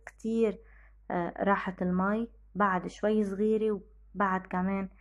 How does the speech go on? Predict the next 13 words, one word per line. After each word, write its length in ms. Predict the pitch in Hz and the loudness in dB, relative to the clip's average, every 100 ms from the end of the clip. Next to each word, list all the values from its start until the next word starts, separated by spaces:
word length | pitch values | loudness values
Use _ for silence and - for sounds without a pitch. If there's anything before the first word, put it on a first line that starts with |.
| - - - | -20 -20 -6
بيتبخر. 640 | 180 190 - 185 - 175 | -2 0 2 0 0 -4
وهون 520 | 175 208 254 262 254 247 | 2 4 8 8 6 4
تقريبا 560 | - 220 220 214 208 - | 2 2 2 0 0 -6
مثل 300 | - 208 214 | -8 -8 -4
ما 100 | 196 | -4
شفتوا 340 | 190 220 - 190 | -4 -10 -8 -2
عملت 320 | 202 233 233 | 2 2 0
كيلو 360 | - 240 220 202 | 0 2 4 2
من 180 | 190 | 2
البندورة، 720 | 185 175 175 170 185 185 214 247 - - - - - | 0 0 -2 -2 -4 0 0 -2 -10 -20 -20 -20 -6
رح 160 | 214 190 | -2 2
يعمل 420 | 208 190 226 233 | 2 4 4 4
لي 320 | 220 220 226 | 2 2 0